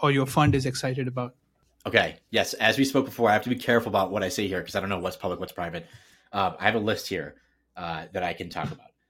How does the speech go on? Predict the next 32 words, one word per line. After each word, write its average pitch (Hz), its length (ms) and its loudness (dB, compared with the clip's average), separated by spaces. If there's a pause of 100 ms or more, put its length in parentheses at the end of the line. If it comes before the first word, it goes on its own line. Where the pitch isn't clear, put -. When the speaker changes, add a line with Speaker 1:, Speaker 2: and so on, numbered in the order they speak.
(160)
Speaker 2:
So 98 480 2 (340)
Atmos, 117 580 2 (180)
Atmos 110 360 -2
is 104 140 0
really 110 140 2
exciting. 117 480 2
I 101 100 -2
think, 104 280 -4 (360)
uh, 87 260 -6 (340)
Web 113 200 2
three, 107 440 0
N 104 120 2
F 101 120 0
Ts 104 540 -2
are, 90 400 -6 (380)
it, 101 300 -10
Atmos 120 300 2
is 107 80 -2
a, 101 180 2
is 95 120 -6
a 85 240 -6
game 107 420 4 (340)
where 90 300 0
you 92 280 -6
are, 85 360 -2 (220)
uh, 71 180 -14 (100)
you 104 120 -8
have 98 120 -6
a 82 120 -12
spacesuit 127 600 2
or 95 80 -6
you're, 90 280 -10